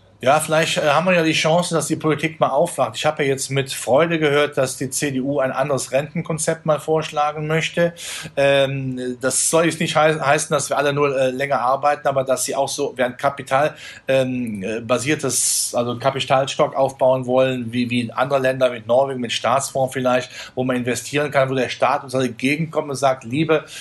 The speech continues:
Bundesbürger, tut etwas für die Altersvorsorge, wir helfen euch noch mit steuerlicher Förderung.“ Das hat mit Sicherheit im Augenblick kein Anleger, äh, auf dem Tapet. Ansonsten muss man die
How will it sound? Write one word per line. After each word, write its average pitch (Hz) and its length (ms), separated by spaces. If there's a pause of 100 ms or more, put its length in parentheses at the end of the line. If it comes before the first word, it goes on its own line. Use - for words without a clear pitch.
(160)
Bundesbürger, 143 760
tut 151 220
etwas 131 280
für 123 80
die 117 120
Altersvorsorge, 131 800
wir 113 100
helfen 135 320
euch 131 160
noch 113 180 (200)
mit 127 100
steuerlicher 123 540
Förderung.“ 120 560 (240)
Das 139 260
hat 151 160 (120)
mit 127 200
Sicherheit 143 320
im 110 60
Augenblick 131 320
kein 131 160
Anleger, 123 600 (260)
äh, 120 160
auf 120 240
dem 110 180
Tapet. 107 540
Ansonsten 127 400
muss 151 180
man 139 120
die 120 80